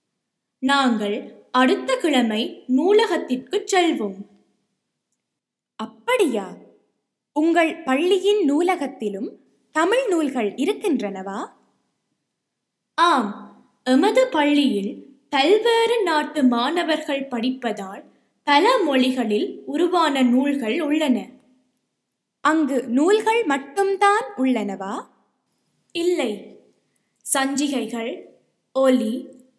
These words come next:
Speaker 1: ஒளி குறுந்தகடுகள் போன்றனவும் இருக்கின்றன.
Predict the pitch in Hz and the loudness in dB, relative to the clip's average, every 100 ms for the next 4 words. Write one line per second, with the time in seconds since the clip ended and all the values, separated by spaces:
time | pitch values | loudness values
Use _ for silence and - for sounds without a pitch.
0 | _ 254 254 349 - - - 294 285 285 | _ 2 2 2 -4 -8 -8 -6 -4 -4
1 | 247 254 214 208 233 254 - _ 285 277 | -4 -2 -4 -4 -6 -6 -10 _ -6 -2
2 | 277 269 240 208 262 - 285 311 349 302 | 0 2 0 0 -8 -8 -6 -6 -4 -2
3 | 262 240 | -2 -2